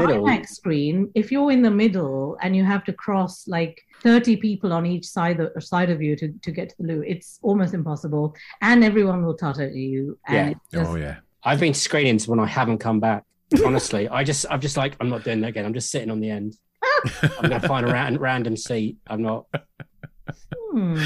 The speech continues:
Speaker 1: I did it to End-, in Endgame. I did it. I did it in Ghostbusters not too long ago. I was like, "Oh, I can't.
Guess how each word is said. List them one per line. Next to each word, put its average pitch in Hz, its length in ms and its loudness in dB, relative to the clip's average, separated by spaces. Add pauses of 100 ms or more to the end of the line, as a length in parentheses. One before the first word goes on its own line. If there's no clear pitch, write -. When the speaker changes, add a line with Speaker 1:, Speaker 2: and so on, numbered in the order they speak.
(120)
Speaker 1:
I - 40 -4
did 135 140 -2
it 117 80 -6
to - 120 -6
End-, 139 200 -2
in 127 120 0
Endgame. 143 600 0
I 131 60 -2
did 131 180 -6
it. 139 240 -2 (100)
I 117 60 -12
did 151 140 -4
it - 40 -4
in 117 60 -8
Ghostbusters 139 640 -4
not 135 120 -6
too 127 160 -4
long 123 200 -2
ago. 127 180 -4
I 123 180 -2
was 123 160 -8
like, 113 200 -16
"Oh, - 100 -20
I - 160 -20
can't. - 180 -14